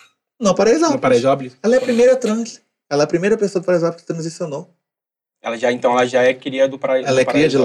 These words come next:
Speaker 2: Paraisópolis,
Speaker 1: então ela me
Speaker 2: lá.
Speaker 1: recebeu. E, tipo assim, ela poderia ter tido inveja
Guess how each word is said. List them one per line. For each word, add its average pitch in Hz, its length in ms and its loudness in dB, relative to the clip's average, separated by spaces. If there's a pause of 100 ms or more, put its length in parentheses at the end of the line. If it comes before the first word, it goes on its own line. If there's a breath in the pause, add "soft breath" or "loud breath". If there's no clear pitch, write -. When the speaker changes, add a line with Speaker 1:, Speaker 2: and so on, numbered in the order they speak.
(100)
Speaker 2:
Paraisópolis, 107 140 -2
Speaker 1:
então 117 120 -4
ela 117 80 -2
me 120 80 -4
Speaker 2:
lá. 123 60 -8
Speaker 1:
recebeu. 127 560 2 (280 loud breath)
E, - 40 -20
tipo 214 160 -2
assim, 196 120 -4
ela 151 120 0
poderia 135 240 0
ter 135 80 -4
tido 135 180 -8
inveja 123 960 -8